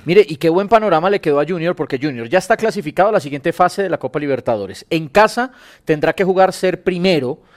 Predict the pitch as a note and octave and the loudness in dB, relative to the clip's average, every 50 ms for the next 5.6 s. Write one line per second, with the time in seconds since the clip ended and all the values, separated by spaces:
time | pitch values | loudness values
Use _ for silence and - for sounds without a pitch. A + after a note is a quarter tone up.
0 | _ _ _ - A2+ - A2+ - A#2 A#2 A#2 A#2 C#3+ F3+ F#3+ F#3+ G3 F#3 C3 C#3+ | _ _ _ -12 -12 -12 -10 -8 -6 -4 -2 0 2 2 2 2 0 -2 -4 -4
1 | B2+ - D3+ - F3+ E3+ - E3+ C3 C3+ C#3 C#3+ D3 - F3 D3 - C#3+ C3 C3 | -8 -10 -2 -2 -2 0 0 -4 -4 0 -2 -2 0 -2 -6 -6 -6 -10 -8 -8
2 | C3 C3+ E3+ D#3 C#3 C3 D3 - - _ _ _ _ _ - - C3+ C3 - - | -6 -6 -2 0 0 0 0 -2 -8 _ _ _ _ _ -8 -4 -4 -4 0 2
3 | D#3+ E3+ E3+ - D#3 - C#3+ C#3+ D3 E3+ E3 D3 - - D#3 D3+ E3 D#3 - - | 2 2 2 0 0 0 0 2 0 0 0 0 0 0 -2 -2 -2 -4 -4 -4
4 | A#2 A#2+ A#2+ D3 - - D#3+ C#3+ D3 E3 F#3 F3+ F3 F#3+ G3 - D3+ B2 B2+ C#3+ | -6 -6 -6 -10 -8 -6 -6 -2 2 4 6 6 6 4 2 0 -2 -2 0 -2
5 | D3+ - F#3 F#3 F#3 F3 D#3+ D#3+ D#3+ F#3 G3+ | -4 -6 -6 -4 -2 2 2 2 2 2 -2